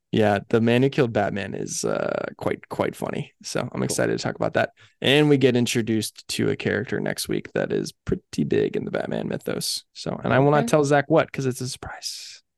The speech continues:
Speaker 2: I
Speaker 1: So
Speaker 2: can't wait to be surprised.
Speaker 1: you get to be surprised. They try to trick you, and then you're like, "This person seems familiar." And then they're like, "It's not that."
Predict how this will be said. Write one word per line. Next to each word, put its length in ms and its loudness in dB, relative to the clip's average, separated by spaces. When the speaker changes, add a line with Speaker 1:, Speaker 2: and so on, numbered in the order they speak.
Speaker 2:
I 60 -14
Speaker 1:
So 80 -6
Speaker 2:
can't 180 -14
wait 80 -20
to 100 -20
be 60 -20
surprised. 640 -16
Speaker 1:
you 80 -8
get 120 -4
to 80 -14
be 80 -6
surprised. 480 -10
They 120 2
try 200 4
to 80 2
trick 320 0
you, 100 2
and 160 2
then 80 0
you're 140 2
like, 180 0
"This 180 4
person 320 0
seems 240 -2
familiar." 580 0
And 200 -4
then 80 -4
they're 140 -2
like, 180 -2
"It's 100 -4
not 180 -6
that." 220 0